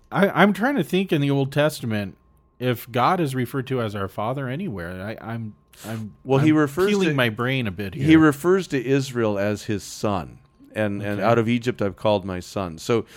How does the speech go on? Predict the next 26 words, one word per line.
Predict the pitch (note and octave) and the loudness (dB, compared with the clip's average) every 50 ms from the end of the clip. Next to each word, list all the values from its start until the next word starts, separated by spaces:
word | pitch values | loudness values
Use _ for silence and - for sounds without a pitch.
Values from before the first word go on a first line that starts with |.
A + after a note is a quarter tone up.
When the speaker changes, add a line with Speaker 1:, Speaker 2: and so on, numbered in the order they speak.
| - - | -20 -12
Speaker 2:
so | - - C#3+ C#3 | 0 4 4 4
he | D3 D#3+ D#3+ C#3+ | 4 2 0 -2
ta-, | - D#3+ D#3+ | -2 -2 -2
but | C3 A#2 B2+ | 0 2 2
that's | C3 C3 - | 2 2 2
Hosea. | C3+ B2 A#2+ A2 B2 D3 F#3 D#3 G2 - - - - C#3+ A#2 | 2 0 0 2 4 4 4 4 2 0 -4 -14 -20 -10 -4
Speaker 1:
Right. | A#2 A2+ A2+ | -2 -2 0
Speaker 2:
See? | G#2+ G2+ F#2+ - - - - - - - | 0 -2 -4 -6 -12 -20 -20 -20 -8 0
Uh, | B2 B2 | 0 0
but | A#2+ B2 C3 B2+ | 2 2 0 2
he | D3 D#3+ D3+ | 2 -2 -4
takes | - - F3+ F3+ F3+ - - | 0 0 0 0 0 -2 -2
on, | E3 D#3 D3+ D3+ D3+ D3 C3+ C#3 C3+ A#2+ - _ _ _ _ - | 2 4 4 4 4 2 -2 -8 -12 -20 -20 _ _ _ _ -18
once | - B2 B2+ C#3+ F3 A3 A#3 - | -14 -6 2 4 4 4 4 0
in | C4+ B3 | -2 -2
a | G#3 | 2
while, | F3+ F3 D#3+ C3+ B2+ | 2 4 4 4 2
you'll, | A#2 A#2+ A#2+ B2 | 0 -2 -2 -4
you'll | A#2 A#2+ C3 B2+ B2+ | -2 0 2 2 2
hear | A#2+ B2+ C#3 C#3 C#3 | 2 2 0 0 0
the, | B2 G#2+ A#2 A2 | 0 -2 -6 -6
the | A2+ A2 A2+ | -4 -6 -8
father | A2 - - A#2+ A#2+ B2 B2 A2+ A#2 G#2 F#2+ | -6 0 2 4 4 4 4 2 2 -2 -2
image, | G#2+ B2 B2 A#2+ A2 F#2 D#2+ D2+ C#2 - - - - | 0 -2 -2 -2 -2 -4 -6 -8 -12 -16 -18 -18 -18
but | - G#2 A2 B2 A#2 A#2 | -12 0 0 0 2 2
it's | B2+ A#2 - - | 0 -2 -4 -8